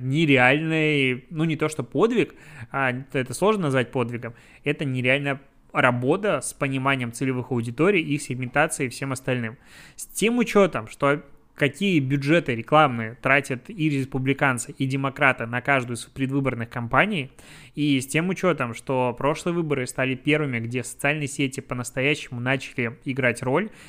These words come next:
и Трамп там отыгрывался, его команда, на полную программу, то, конечно, мы понимаем, что социальные сети имеют огромнейшее влияние на общество. И, кстати, в «Пацанах», это прикольный сериал про супергероев, там очень много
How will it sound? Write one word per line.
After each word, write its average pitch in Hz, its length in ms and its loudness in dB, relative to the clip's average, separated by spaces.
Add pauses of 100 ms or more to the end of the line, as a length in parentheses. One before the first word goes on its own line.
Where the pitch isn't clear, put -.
(160)
и 135 80 -4
Трамп 139 320 0
там 127 200 -2
отыгрывался, 127 600 -2
его 123 160 -2
команда, 123 460 -2
на 120 140 -2
полную 131 300 -2
программу, 127 600 0 (320)
то, 139 160 2
конечно, 131 460 -2
мы 160 80 -6
понимаем, 135 340 -2
что - 160 -16
социальные 123 440 -4
сети 175 320 -2
имеют 123 360 -2
огромнейшее 147 760 0
влияние 127 500 2
на 120 120 0
общество. - 460 -6 (400)
И, 135 800 4
кстати, 131 320 -6 (160)
в 143 320 2
«Пацанах», 151 680 0 (200)
это 135 200 -4
прикольный 151 440 0
сериал 170 320 2
про 143 120 -6
супергероев, 139 760 0
там 127 220 -4
очень 131 200 -6
много 123 460 -2